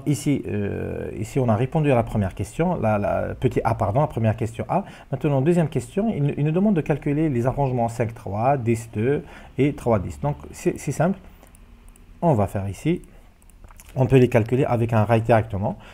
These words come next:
right ou bien right align. Arrangement cinq trois. Trois égal, et on va faire ici arrangement sans, sans déclaration,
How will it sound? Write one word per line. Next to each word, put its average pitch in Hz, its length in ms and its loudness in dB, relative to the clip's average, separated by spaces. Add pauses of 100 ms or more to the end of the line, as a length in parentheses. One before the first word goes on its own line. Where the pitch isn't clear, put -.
(160)
right 127 340 4
ou 117 40 0
bien 98 160 -2
right 95 240 -4
align. 120 220 -2 (3250)
Arrangement 117 600 2
cinq - 280 -2
trois. - 300 -14 (3000)
Trois 131 300 -6 (1040)
égal, 151 340 4 (340)
et 202 40 2
on 190 100 6
va 143 220 6
faire 147 260 2
ici 113 300 0
arrangement 120 600 2 (440)
sans, - 220 2
sans 196 180 4
déclaration, 135 640 0